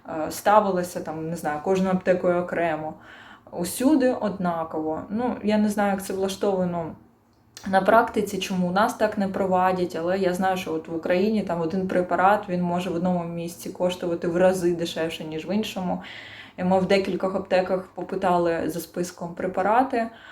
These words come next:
е, за цією звичкою, тому що, типу, дешевше знайти, а воно в всіх аптеках тут от до копійки однаково коштує.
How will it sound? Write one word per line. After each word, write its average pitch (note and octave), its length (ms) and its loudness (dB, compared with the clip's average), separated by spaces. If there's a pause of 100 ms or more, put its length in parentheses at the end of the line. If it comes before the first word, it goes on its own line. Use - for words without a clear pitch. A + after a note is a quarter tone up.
(380)
е, E3+ 380 -6 (200)
за F#3 360 4
цією F#3+ 400 4
звичкою, F3+ 540 0
тому E3+ 280 -6
що, - 180 -8
типу, E3 260 -4
дешевше F#3 560 4
знайти, D#3 500 -6
а F3 100 2
воно G#3 300 2
в F#3 200 -4 (120)
всіх - 280 -4
аптеках A3+ 440 2
тут F#3+ 220 -4
от E3 160 -2
до G#3+ 140 6
копійки A3+ 580 -2
однаково F#3 540 -4
коштує. - 580 -6